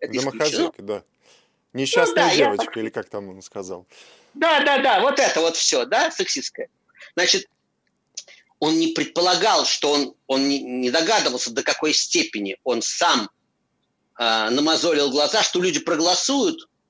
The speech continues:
Speaker 1: Но это эффект был Фургала, да? Проголосуют за кого угодно, кроме него. Вот как там, за кого угодно,
Speaker 2: Да,
Speaker 1: кроме
Speaker 2: только
Speaker 1: «Единой
Speaker 2: не за
Speaker 1: России».
Speaker 2: «Единую Россию», да.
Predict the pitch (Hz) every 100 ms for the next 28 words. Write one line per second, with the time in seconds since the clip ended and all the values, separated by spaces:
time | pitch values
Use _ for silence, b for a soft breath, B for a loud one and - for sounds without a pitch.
0 | _ _ _ 233 240 277 254 247 214 -
1 | 208 214 285 170 127 196 - - b b
2 | _ 262 302 302 269 190 277 269 240 302
3 | 220 233 185 139 123 - 143 135 135 127
4 | 120 - _ _ 123 180 208 - 180 269
5 | B B 208 247 277 302 285 208 226 165
6 | 120 131 123 139 127 120 123 117 123 123
7 | 117 117 110 104 - 95 98